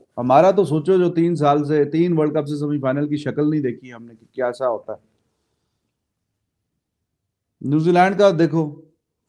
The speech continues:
फाइनल, सेमीफाइनल, फाइनल, सेमीफाइनल, यही उनकी किस्मत में रह गया। आपके पास दो वर्ल्ड कप हैं। साउथ अफ्रीका वाले बेचारे फाइनल के एफ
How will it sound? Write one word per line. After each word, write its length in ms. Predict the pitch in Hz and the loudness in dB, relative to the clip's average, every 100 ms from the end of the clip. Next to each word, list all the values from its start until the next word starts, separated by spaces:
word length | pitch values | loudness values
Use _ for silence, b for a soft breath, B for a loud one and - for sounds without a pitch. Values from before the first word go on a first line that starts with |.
| - | 2
फाइनल, 300 | 160 180 165 | 2 2 0
सेमीफाइनल, 480 | 170 175 165 175 | 0 0 0 2
फाइनल, 240 | 156 156 165 | 2 2 2
सेमीफाइनल, 640 | 151 160 147 147 139 - - _ _ - | 0 -2 -2 -4 -6 -10 -18 _ _ -6
यही 220 | 151 170 | 2 4
उनकी 220 | 170 170 | 2 0
किस्मत 340 | 165 147 160 156 | -4 -4 -4 -4
में 120 | 156 | 0
रह 160 | 143 143 | 2 2
गया। 220 | 143 135 | 0 0
आपके 320 | 143 143 160 | 0 0 -4
पास 160 | 156 147 | -4 -2
दो 180 | 147 | -2
वर्ल्ड 220 | 156 151 147 | 0 0 -2
कप 180 | 147 147 | -4 -6
हैं। 80 | - _ _ _ _ _ _ | -14 _ _ _ _ _ _
साउथ 220 | 156 175 | -4 -2
अफ्रीका 300 | 160 180 190 | 0 2 4
वाले 220 | 185 185 | 4 2
बेचारे 720 | 165 147 160 175 170 143 - _ _ _ _ _ - | 2 4 4 4 0 -4 -12 _ _ _ _ _ 2
फाइनल 360 | 160 185 190 | 4 6 4
के 140 | 170 185 170 - - - _ _ _ _ 202 | 4 2 2 -6 -18 -20 _ _ _ _ 4
एफ 300 | 233 226 | 4 2